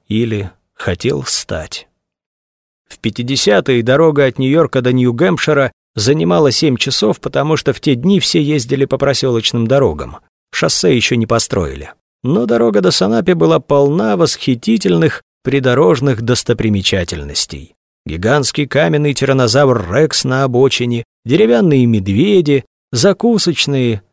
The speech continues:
и огромный бетонный пончик возле кафе. Троу-Рико, наш летний курорт в Нью-Гэмпшире, был назван в честь Троу-Хилл,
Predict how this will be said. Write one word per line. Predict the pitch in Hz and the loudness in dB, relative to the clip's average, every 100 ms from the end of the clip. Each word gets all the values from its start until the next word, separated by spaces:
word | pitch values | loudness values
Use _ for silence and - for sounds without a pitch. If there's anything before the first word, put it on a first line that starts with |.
| _ | _
и | - | -2
огромный | 110 143 233 226 180 | -2 0 2 4 2
бетонный | 143 135 - 156 139 127 113 | 2 0 2 2 2 2 0
пончик | - 190 175 139 135 - | 0 0 0 0 -4 -4
возле | 98 101 90 87 | -4 -2 -2 -4
кафе. | 85 80 - - 71 - _ _ _ _ _ _ - | -6 -8 -10 -12 -12 -14 _ _ _ _ _ _ -2
Троу-Рико, | 180 175 160 175 226 175 76 - _ _ - | 2 2 2 2 0 -2 -6 -10 _ _ -2
наш | 135 127 127 | -2 0 0
летний | 135 113 120 | 0 0 -2
курорт | 113 151 143 113 110 | 0 2 2 2 -2
в | 104 | 0
Нью-Гэмпшире, | 123 127 110 95 80 - 71 71 _ _ - | 2 2 2 0 -2 -6 -8 -14 _ _ -8
был | 143 214 | -2 0
назван | 185 190 151 165 156 | 2 2 2 0 -2
в | - | -2
честь | - 180 - - _ - | 2 2 0 -10 _ -4
Троу-Хилл, | 160 175 151 143 - 185 71 69 | 2 2 2 -2 -2 -2 -2 -8